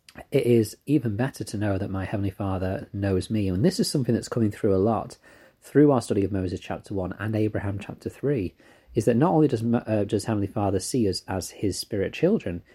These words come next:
he sees us as individuals, each individual one of us, and knows our name and our needs. Notice that he calls Moses by name and Abraham by name, uh, and he knows what roles and responsibilities they were called to do.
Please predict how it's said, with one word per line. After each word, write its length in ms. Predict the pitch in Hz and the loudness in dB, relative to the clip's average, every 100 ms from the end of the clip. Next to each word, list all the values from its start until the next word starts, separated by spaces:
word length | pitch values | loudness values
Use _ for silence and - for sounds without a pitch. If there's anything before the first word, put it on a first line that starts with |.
| _ _ | _ _
he 140 | - 117 | -10 -6
sees 400 | - 135 104 120 | 0 2 2 2
us 200 | 120 98 | 2 0
as 120 | - | -6
individuals, 1000 | 104 101 90 95 98 90 85 87 - - | -6 -4 -2 -2 -2 -6 -6 -10 -12 -12
each 280 | 120 131 - | -4 -4 -4
individual 540 | - 110 107 107 101 98 | -4 -2 2 2 2 0
one 160 | 101 | 0
of 100 | 95 | -2
us, 200 | 87 - | -6 -8
and 160 | - 101 | -6 -2
knows 260 | 101 101 95 | 0 0 -2
our 200 | 101 98 | -2 -2
name 440 | 101 110 117 135 - | 0 0 0 -2 -6
and 160 | 101 | -6
our 220 | 95 98 | -4 -4
needs. 540 | 98 110 98 92 - - - - _ | -2 -2 -2 -6 -10 -20 -20 -20 _
Notice 460 | 123 147 156 117 - | 4 4 4 -4 -6
that 180 | 120 - | -6 -4
he 100 | 101 | -4
calls 320 | - 95 95 | -2 -2 -2
Moses 380 | 98 90 - - | -4 -4 -6 -10
by 220 | 92 90 | -8 -6
name 280 | 87 85 - | -6 -8 -6
and 180 | 131 156 | -4 -2
Abraham 540 | 104 113 110 - 92 | 0 0 0 -4 -6
by 220 | 92 90 90 | -6 -6 -8
name, 360 | 90 92 - _ _ _ _ - | -10 -10 -14 _ _ _ _ -2
uh, 140 | 104 | 0
and 120 | 101 113 | 4 4
he 80 | |
knows 440 | 107 113 127 123 - | 4 6 6 4 0
what 160 | 107 | -4
roles 280 | 101 98 92 | -2 -2 -2
and 60 | 104 | -6
responsibilities 840 | - 101 85 - 98 98 98 95 | -8 -10 -10 -12 -10 -10 -10 -6
they 120 | 98 | -6
were 100 | 92 | -6
called 320 | - 98 92 | -6 -6 -6
to 100 | - | -6
do. 320 | 101 120 98 | 0 2 0